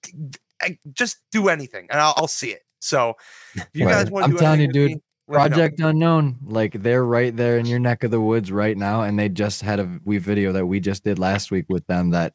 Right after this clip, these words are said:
Speaker 2: they showed us a bunch of Pine Barrens stuff, and it's like, you guys would literally, like,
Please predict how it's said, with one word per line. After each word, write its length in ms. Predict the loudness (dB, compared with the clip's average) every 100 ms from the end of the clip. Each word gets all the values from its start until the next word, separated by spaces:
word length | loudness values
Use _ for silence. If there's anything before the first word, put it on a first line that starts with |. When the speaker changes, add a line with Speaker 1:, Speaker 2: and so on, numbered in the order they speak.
| _
Speaker 2:
they 200 | -4 -4
showed 260 | -2 -2 -2
us 120 | -2
a 40 |
bunch 220 | -2 -2 -4
of 80 |
Pine 240 | -4 -2 0
Barrens 300 | 0 0 -2
stuff, 260 | -2 -4 -2
and 100 | -4
it's 120 | 0
like, 140 | -2
you 200 | 0 0
guys 280 | 0 0 -2
would 240 | -6 -8 -10 _ -20 _ _ _ _
literally, 640 | 0 4 6 4 2 -2
like, 320 | -2 -2 -4